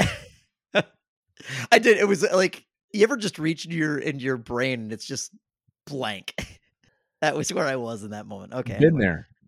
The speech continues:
Speaker 2: Been there. Every day in Learning League.
Speaker 1: <laughs> Touche.
Speaker 2: Though most, though, sorry, though human fat is typically whitish, most people have, also have a small amount of calorie burning fat that is what color?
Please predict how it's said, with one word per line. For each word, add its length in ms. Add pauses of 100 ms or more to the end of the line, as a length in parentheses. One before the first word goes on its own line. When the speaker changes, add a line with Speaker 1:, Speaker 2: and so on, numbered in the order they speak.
(200)
Speaker 2:
Been 220
there. 300 (300)
Every 260
day 140
in 80
Learning 300
League. 280 (600)
Speaker 1:
<laughs> 600
Touche. 240
Speaker 2:
Though 180
most, 460 (100)
though, 160
sorry, 280
though 220
human 360
fat 320
is 100
typically 480
whitish, 760 (600)
most 460
people 300
have, 220
also 300
have 160
a 80
small 480
amount 360
of 200
calorie 400
burning 320
fat 380
that 100
is 160
what 320
color? 540